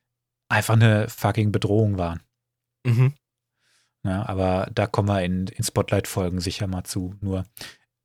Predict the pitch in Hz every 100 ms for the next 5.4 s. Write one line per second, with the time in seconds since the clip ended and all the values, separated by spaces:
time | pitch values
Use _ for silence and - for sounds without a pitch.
0 | - 131 214 196 120 - 117 110 101 104
1 | 123 165 170 143 110 - 87 - - _
2 | _ - - 208 202 220 233 - 302 202
3 | 190 196 190 175 131 - 113 _ _ _
4 | _ _ _ _ _ - - - - -
5 | 185 - 110 101